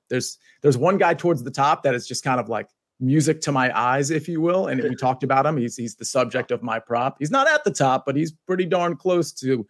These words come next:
Speaker 1: the top in the optimal captain ranking. So, um, Mike, I think that's it. Any other comments before we close this show and before we walk into that prop show on Tuesday?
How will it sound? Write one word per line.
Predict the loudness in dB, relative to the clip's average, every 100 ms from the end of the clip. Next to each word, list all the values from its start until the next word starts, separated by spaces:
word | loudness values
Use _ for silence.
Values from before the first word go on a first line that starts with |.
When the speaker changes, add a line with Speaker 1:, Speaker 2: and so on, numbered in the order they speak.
| _ _ -2
Speaker 1:
the | 0
top | 2 2 2
in | 2
the | 2
optimal | 2 0 -2 -2
captain | -2 -4 -4 -8
ranking. | -10 -10
So, | -4 2 2 0 -8 -20 _ -2
um, | 2 2 2 -4
Mike, | -2 0 0 2
I | 0
think | 0 -2
that's | 0 0
it. | -2
Any | 0 0
other | 2 0
comments | 0 0 0
before | -4 -2 0
we | 0
close | 0 -2 0
this | -2
show | -2 0 2 2
and | 0
before | -2 -4 -2 0
we | 0
walk | 0 -2 -2
into | -4
that | -2 -2
prop | -4 -4
show | -2 -2
on | -2
Tuesday? | -12 -20 -20